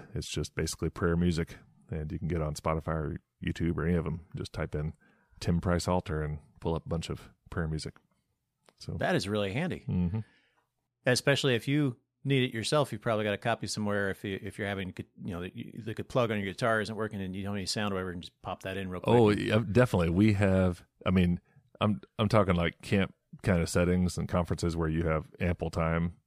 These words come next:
Speaker 1: There's not, like, worship service after worship service on a Sunday morning. But some of those nights, they go, you know, sixty, seventy-five minutes of just playing background music while people spend time praying.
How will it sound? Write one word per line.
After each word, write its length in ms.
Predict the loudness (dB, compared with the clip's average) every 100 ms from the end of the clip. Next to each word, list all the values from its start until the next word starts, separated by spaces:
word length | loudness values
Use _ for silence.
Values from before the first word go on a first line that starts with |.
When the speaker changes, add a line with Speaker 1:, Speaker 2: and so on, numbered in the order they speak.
| _
Speaker 1:
There's 140 | -4 -2
not, 160 | 0
like, 200 | 0 -2 -6 -4
worship 300 | -2 -2 -2
service 240 | -2 0
after 180 | -2 0
worship 260 | -2 -2 -4
service 260 | -2 -2
on 80 | -4
a 40 | -2
Sunday 240 | -2 -2
morning. 260 | -2 -4 -6 -12 -20 -20 -20 _ -4
But 220 | -2 -2 -2
some 180 | 4 8
of 60 | 8
those 140 | 6
nights, 260 | 2 0 2
they 120 | 2
go, 360 | 2 2 0 -4
you 100 | -6
know, 240 | -4 -4 -8 _ _ _ _ _ _ -8
sixty, 440 | -8 -4 -4 -6 -8 _ 0
seventy-five 360 | 2 2 0
minutes 340 | 2 0 -2 -4
of 100 | -2
just 300 | -4 -4 -12 -6
playing 340 | -2 -2 -2
background 420 | -2 -2 -2 -2
music 260 | 0 -2 -2
while 100 | -2
people 240 | -4 -6
spend 240 | -6 -4 -4
time 200 | -4 -4
praying. 320 | -4 -4